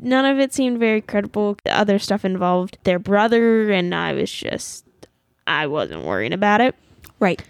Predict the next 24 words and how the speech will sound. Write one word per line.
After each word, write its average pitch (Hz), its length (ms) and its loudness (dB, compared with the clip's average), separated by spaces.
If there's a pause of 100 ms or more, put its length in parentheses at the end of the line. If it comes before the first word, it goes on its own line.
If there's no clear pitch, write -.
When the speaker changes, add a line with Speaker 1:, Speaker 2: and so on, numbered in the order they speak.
(240)
Speaker 1:
So 240 560 2 (100)
he 254 160 0
wrote 262 400 2
a 359 80 2
book 196 460 -2 (320)
called 196 480 2 (140)
The 196 320 -2
Crimes 285 480 0
of 196 460 2
Charlotte 202 400 0
Bronte. 214 640 -2 (380)
Speaker 2:
Okay. 175 320 -4
Speaker 1:
And 208 500 4
his - 460 -2 (100)
theory 302 360 0
plays 269 420 -2 (140)
out 175 440 -8 (220)
that 180 460 0 (400)
essentially 254 1040 4 (440)
Emily 302 600 2
and 254 160 -2 (100)
Anne 190 440 2 (540)
didn't 269 340 2
die 190 440 0